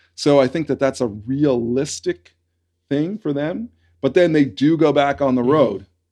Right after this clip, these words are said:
Speaker 1: I mean, and they've got, they've got some tough <laughs> games coming up on the road.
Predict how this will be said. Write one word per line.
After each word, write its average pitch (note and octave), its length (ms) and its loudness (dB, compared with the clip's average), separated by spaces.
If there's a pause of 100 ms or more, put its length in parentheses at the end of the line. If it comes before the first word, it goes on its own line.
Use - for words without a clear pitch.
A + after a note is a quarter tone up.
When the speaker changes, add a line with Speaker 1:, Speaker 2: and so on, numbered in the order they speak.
(160)
Speaker 1:
I A2 100 -6
mean, A#2 160 -2
and A#2 140 -2
they've C3 160 0
got, B2+ 320 0
they've C3+ 160 -2
got C3 180 -2
some G#2+ 220 -16
tough - 320 -4
<laughs> - 120 -20
games C3 460 -4 (560)
coming B2+ 260 0
up A#2+ 160 0
on G#2 120 -2
the G#2 80 -6
road. G#2+ 340 -6